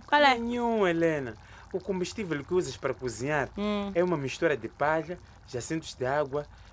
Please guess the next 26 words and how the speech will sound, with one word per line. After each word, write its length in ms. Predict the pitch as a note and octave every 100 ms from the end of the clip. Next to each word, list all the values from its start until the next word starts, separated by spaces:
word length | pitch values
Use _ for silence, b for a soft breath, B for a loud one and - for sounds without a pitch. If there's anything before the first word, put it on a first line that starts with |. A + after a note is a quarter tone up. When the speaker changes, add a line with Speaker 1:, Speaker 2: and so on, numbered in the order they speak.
| b
Speaker 2:
e 80 | D#3+
amido 280 | D#3+ F#3 D#3
de 100 | D#3
mandioca. 440 | E3+ F3+ E3+ D3 - -
Speaker 1:
O 100 | C#4+
quê? 360 | - F#4 F4 - - - - - - - - -
Estás 280 | - G#4+ D4
a 60 |
falar 320 | - A#3+ A3 G3+
de 100 | E3
quê? 260 | F#3 E3 D3+ - - B B B -
Passas 440 | D#4+ D#4+ D#4+ A3
o 80 | A#3
tempo 380 | C#4+ D4+ C#4+ B3
todo 400 | - C4+ A3+ G3
com 120 | G#3
a 120 | G3
Tânia 380 | - A3+ A#3+ A#3
que 100 | A#3+
estás 320 | - C#4 A3+
a 80 | G#3
começar 440 | A3 G#3+ G#3 C4 C4
a 80 |
falar 400 | B3+ B3 A#3 B3
como 420 | B3+ C#4 C#4 C#4 B3+
ela. 380 | G#3+ F#3+ F3+